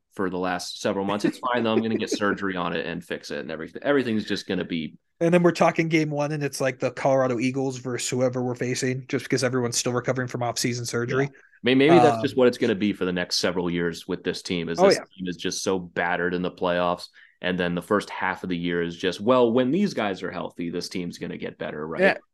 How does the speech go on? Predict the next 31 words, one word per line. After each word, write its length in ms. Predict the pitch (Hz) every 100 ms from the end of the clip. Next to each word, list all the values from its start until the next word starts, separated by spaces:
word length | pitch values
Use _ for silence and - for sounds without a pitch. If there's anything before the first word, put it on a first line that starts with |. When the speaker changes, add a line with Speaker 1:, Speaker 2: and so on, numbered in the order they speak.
| _
Speaker 2:
I 100 | 151
mean, 160 | 180 185
remember 260 | 185 196
Devon 320 | 175 165 180 180
Toews? 280 | 170 185
I 60 | 185
think 160 | 143 175
it 40 |
was 160 | 165 131
last 260 | 139 156
year. 360 | 135 151 185 190
He 140 | 131 139
had 160 | 165
off-season 420 | 170 170 - 175 170
surgery 280 | 180 180
and 60 | 175
missed 140 | 160
the 80 | -
first, 180 | 156 156
like, 140 | 139 -
ten 220 | 147 151
games 300 | 147 160 151
of 60 |
the 60 | 131
Speaker 1:
Oh, 40 |
Speaker 2:
year. 220 | 131 156 185 -
Speaker 1:
I 60 |
totally 260 | 170 104 98
forgot 300 | - 69 78
about 220 | - -
that. 200 | - 123